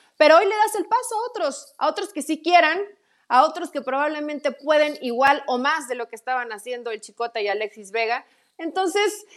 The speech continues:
eh, en ese aspecto, específicamente en ese aspecto, yo sí creo que Chivas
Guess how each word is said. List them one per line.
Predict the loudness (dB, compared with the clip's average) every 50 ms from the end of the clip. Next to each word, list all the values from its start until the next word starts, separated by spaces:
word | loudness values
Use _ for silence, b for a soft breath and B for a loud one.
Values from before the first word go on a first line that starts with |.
| b b b
eh, | -4 -4 -4 0 2
en | 2 4 4
ese | 4 4 4 2
aspecto, | 0 0 0 0 0 0 -2 -4 -18 -20 -20 _ _ _ 0
específicamente | 0 0 2 0 4 4 4 4 4 4 4 2 2 2 -2 -2 -2
en | -2 -2
ese | -2 -2
aspecto, | -2 -2 -2 0 0 0 0 -2 -4 -2
yo | -2 0 0 0
sí | 0 -2 -4 -4 -2
creo | -4 -4 -4
que | -4 -6 -6
Chivas | -2 -2 0 2 4 2 2 2